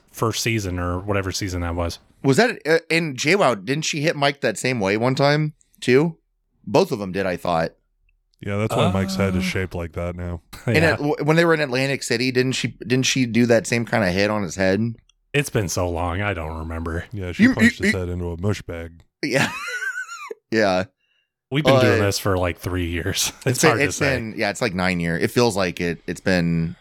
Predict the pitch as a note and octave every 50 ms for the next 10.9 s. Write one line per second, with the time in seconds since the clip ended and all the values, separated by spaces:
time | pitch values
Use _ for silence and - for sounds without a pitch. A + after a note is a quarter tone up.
0 | _ _ _ _ - B2 - - F#2 E2 E2+ E2 E2 - - - - - _ _
1 | _ _ _ _ C3 B2 A#2 - C#3+ C3 B2+ A#2+ A#2+ A#2+ G#2+ - - C3 B2 -
2 | - - C3 A#2+ A#2+ A#2 A2+ G#2+ G2+ G2+ G#2 G#2 F#2+ - - F#2+ E2+ - - -
3 | F2+ E2 F2 E2+ E2+ F#2 - - - _ _ _ _ - G2+ F#2+ F#2+ F2+ E2+ F#2
4 | F#2 F2+ F2 E2+ E2 D#2 F2+ E2 - - - - E2 D#2+ D2 - - - - -
5 | _ _ _ - G#2+ F#2+ D#2+ D#2+ E2 F2 - A2+ - _ _ - A#2+ A#2+ A#2+ A#2+
6 | - A#2 A#2+ A2+ A2+ - - A#2+ A#2 A#2 G#2 - - F2+ F2+ F2+ - E2+ F2 D#2+
7 | E2 E2+ C#2+ E2 F#2 F2+ F2+ F2+ E2 E2 - - - F#2 F2 E2 E2 E2 E2 F#2
8 | D2 C#2 D2 D#2 D#2 D2+ D2 D2+ E2 - - _ _ _ _ _ _ _ _ _
9 | _ - - - - - - - _ _ _ _ - - - - - C#4 - -
10 | - - - - _ - _ _ - - - F#2 F2 E2+ F2 F2+ G2 G2+